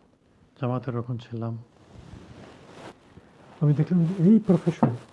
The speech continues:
সবচেয়ে বেশি প্রয়োজন হচ্ছে সততা, ইন্টিগ্রিটি, মিথ্যা না বলা। এটাই যারা পারে,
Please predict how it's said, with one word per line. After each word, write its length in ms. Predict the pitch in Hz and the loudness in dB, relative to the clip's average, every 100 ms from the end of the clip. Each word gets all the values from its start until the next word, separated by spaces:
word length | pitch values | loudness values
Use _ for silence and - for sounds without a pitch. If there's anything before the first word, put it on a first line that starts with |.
| _ _ - - - _ _ - | _ _ -20 -20 -20 _ _ 2
সবচেয়ে 680 | 156 160 - - - 208 208 - | 4 4 0 -6 0 2 2 4
বেশি 420 | 156 160 - 202 | 4 2 0 -2
প্রয়োজন 480 | 202 160 165 156 160 | 0 2 4 4 2
হচ্ছে 500 | 135 151 - - 190 208 - _ _ _ _ _ _ _ _ _ _ _ - - | 0 -6 -8 -2 -2 -2 -14 _ _ _ _ _ _ _ _ _ _ _ -12 -4
সততা, 440 | 127 139 117 151 - _ _ _ _ _ _ _ _ _ _ _ - | -4 -4 -6 -8 -10 _ _ _ _ _ _ _ _ _ _ _ -2
ইন্টিগ্রিটি, 600 | 143 123 139 120 131 156 - _ _ _ _ _ _ _ _ _ _ _ - | 0 0 -2 -4 -6 -8 -20 _ _ _ _ _ _ _ _ _ _ _ -4
মিথ্যা 300 | 147 147 147 | -4 0 -2
না 160 | 135 123 | 0 0
বলা। 200 | 120 151 - _ _ _ _ _ _ _ _ _ - - - - 165 | -2 -4 -8 _ _ _ _ _ _ _ _ _ -20 -20 -20 -2 0
এটাই 260 | - 233 | 4 4
যারা 280 | 190 190 185 175 _ | 6 4 4 0 _
পারে, 300 | 196 180 147 | 8 8 6